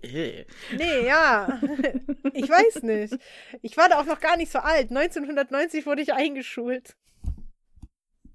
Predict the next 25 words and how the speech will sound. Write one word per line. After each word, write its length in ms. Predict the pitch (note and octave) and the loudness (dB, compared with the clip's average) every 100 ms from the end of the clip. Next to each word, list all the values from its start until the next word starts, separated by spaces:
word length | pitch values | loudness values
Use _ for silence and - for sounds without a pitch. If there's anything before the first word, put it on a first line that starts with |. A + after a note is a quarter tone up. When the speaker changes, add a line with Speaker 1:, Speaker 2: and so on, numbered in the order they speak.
| - _ - | -20 _ -14
Speaker 1:
Ich 140 | - - | -8 -6
wurde 120 | G#3 | -2
dreiundneunzig 500 | G3+ E3 C3 B2 - | 0 2 0 -4 -8
eingeschult, 600 | - A2+ - - B2 - - | -10 -10 -12 -14 -14 -16 -16
also. 240 | - B2 | -14 -10
Speaker 2:
Ja, 340 | G3+ F#3+ G3+ A3 | -10 -8 -6 -4
du 80 | A3 | -4
bist 140 | A#3 | -2
ja 80 | A3+ | -4
auch 40 | |
ein 40 | A3 | -4
bisschen 280 | A3+ G#3+ | -10 -10
jünger 280 | G3+ A3 G#3+ | -8 -8 -8
als 220 | F#3 F#3+ - | -8 -12 -10
ich. 220 | G3 G3+ _ _ - - | -10 -10 _ _ -20 -16
Speaker 1:
Ja. 320 | B2+ A#2+ - - _ _ _ _ _ _ _ _ _ | -10 -10 -10 -20 _ _ _ _ _ _ _ _ _
Speaker 2:
Aber 340 | - A3 A#3 A#3 | -10 -2 2 2
damals, 600 | G3 B3 B3+ A#3 A3+ - | 2 2 2 -2 -6 -2
da 160 | A#3 A3+ | 0 0
war 240 | A3 G#3+ | 0 -2
richtig, 480 | A3 - G#3 G#3+ F#3 | -4 -6 -8 -8 -10
also 160 | G3+ A3 | -12 -12
ich 160 | G#3+ | -12
weiß 300 | - G#3 G#3+ | -12 -12 -12
nicht. 320 | G#3 G#3 - | -16 -16 -18